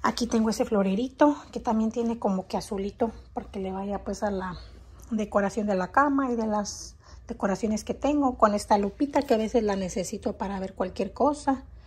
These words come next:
Me gusta bastante tener como lupas en las, cualquier parte de la casa porque sí son bien necesarias. Y por aquí tengo este olivo que lo tenía en la sala y ese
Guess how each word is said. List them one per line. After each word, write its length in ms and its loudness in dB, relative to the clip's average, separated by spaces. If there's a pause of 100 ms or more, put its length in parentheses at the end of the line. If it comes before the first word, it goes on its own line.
(600)
Me 100 0
gusta 280 2
bastante 340 2
tener 320 -2
como 240 -2
lupas 420 -2
en 120 -2
las, 500 -8 (840)
cualquier 400 -2
parte 300 -2
de 140 2
la 160 -6
casa 340 -8
porque 240 -12
sí 140 -10
son 200 -2
bien 140 0
necesarias. 760 -6 (2000)
Y 480 12 (1200)
por 140 8
aquí 180 4
tengo 280 4
este 200 2
olivo 400 4
que 80 2
lo 140 6
tenía 260 0
en 60 2
la 140 2
sala 440 2 (220)
y 220 2
ese 760 0